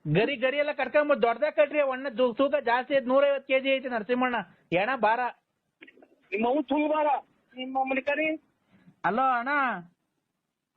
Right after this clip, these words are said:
Speaker 1: ಅಣ್ಣ,
Speaker 2: ತಾಯಿನ ಆಯ್ಕೆ.
Speaker 1: ಅಣ್ಣ, ಅಣ್ಣ, ಎಷ್ಟೊತ್ತಾಗುತ್ತೆ ಅಣ್ಣ ಬರೋದು?
Speaker 2: ಅಣ್ಣ?
Speaker 1: ಹ್ಮ್.
Speaker 2: ಅಲ್ಲ, ಇದು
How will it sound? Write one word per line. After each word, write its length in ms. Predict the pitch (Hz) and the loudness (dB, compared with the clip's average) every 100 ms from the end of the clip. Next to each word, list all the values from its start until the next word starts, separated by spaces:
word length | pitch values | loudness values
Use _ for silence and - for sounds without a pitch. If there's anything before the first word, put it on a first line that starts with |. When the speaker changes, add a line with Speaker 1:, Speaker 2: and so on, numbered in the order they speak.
| _ _ _ | _ _ _
Speaker 1:
ಅಣ್ಣ, 120 | 180 254 294 330 | 0 0 0 -2
Speaker 2:
ತಾಯಿನ 440 | 359 440 - 807 | -4 -6 -8 -6
ಆಯ್ಕೆ. 380 | 807 403 _ - 208 214 - _ 175 | -4 -6 _ -2 0 -2 -6 _ -2
Speaker 1:
ಅಣ್ಣ, 120 | - 269 - _ _ _ _ | 2 2 2 _ _ _ _
ಅಣ್ಣ, 120 | 180 254 | -4 -2
ಎಷ್ಟೊತ್ತಾಗುತ್ತೆ 600 | 247 240 302 302 294 277 | 0 2 0 0 -2 -4
ಅಣ್ಣ 120 | 262 | -2
ಬರೋದು? 380 | 233 269 262 285 339 311 _ _ _ _ _ _ | 2 2 4 4 2 -4 _ _ _ _ _ _
Speaker 2:
ಅಣ್ಣ? 220 | 180 269 240 160 - _ 202 | -2 0 0 -2 -6 _ 0
Speaker 1:
ಹ್ಮ್. 300 | 269 233 175 _ _ _ _ _ _ _ _ _ _ - | 2 -2 -6 _ _ _ _ _ _ _ _ _ _ -2
Speaker 2:
ಅಲ್ಲ, 160 | 262 | 0
ಇದು 280 | 277 254 247 | 0 0 0